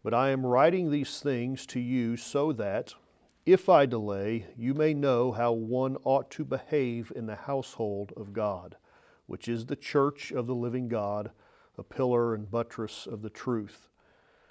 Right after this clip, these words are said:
Great indeed, we confess, is the mystery of godliness. He was manifested in the flesh, vindicated by the Spirit, seen of angels,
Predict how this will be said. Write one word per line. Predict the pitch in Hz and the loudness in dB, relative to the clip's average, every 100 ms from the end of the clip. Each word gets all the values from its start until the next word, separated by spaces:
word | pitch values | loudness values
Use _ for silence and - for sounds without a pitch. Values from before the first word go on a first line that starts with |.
| _ 117 | _ -8
Great | 117 160 226 226 | 2 6 6 6
indeed, | 185 196 196 131 131 120 131 | 2 2 2 0 0 2 0
we | 123 110 143 | -2 -2 -2
confess, | - 151 127 - 123 113 - - | -2 -8 -6 0 2 2 -4 -10
is | 127 107 | -10 -8
the | 113 | -8
mystery | 113 117 - 117 113 | -4 -6 -4 -4 -4
of | 104 | 0
godliness. | 110 107 101 95 113 120 - - _ _ _ | 0 0 -4 -10 -12 -16 -20 -20 _ _ _
He | - | -2
was | 127 113 | -2 -2
manifested | 107 113 139 160 - 156 135 - 143 | -4 0 2 2 4 2 2 0 -2
in | 127 | -2
the | 147 | -4
flesh, | - 117 104 123 - - - - - - | -4 -6 -4 -6 -10 -16 -20 -20 -20 -14
vindicated | 101 135 160 165 - 156 156 135 | 2 4 4 2 4 4 4 4
by | 139 | 4
the | 156 | 2
Spirit, | - - 131 120 131 135 - _ _ - - - | -2 -6 -4 0 0 -2 -10 _ _ -20 -20 -20
seen | - - - 143 160 | -14 -6 2 4 6
of | 135 | 4
angels, | 131 135 135 143 151 - | 4 2 0 -2 -2 -6